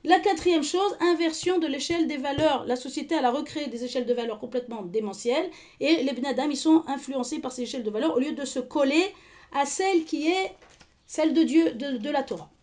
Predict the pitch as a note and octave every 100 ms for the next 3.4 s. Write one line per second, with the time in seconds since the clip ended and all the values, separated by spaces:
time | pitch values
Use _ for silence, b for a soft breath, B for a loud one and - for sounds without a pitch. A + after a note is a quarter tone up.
0 | b b b b b E4+ F4+ - E4 D#4+
1 | A#4 - - D4 B3+ D#4 - _ - B3
2 | C#4+ A#3+ B3 D#4 A#3+ G#3 A#3 D#4 D4+ F3
3 | D4 F#4+ E4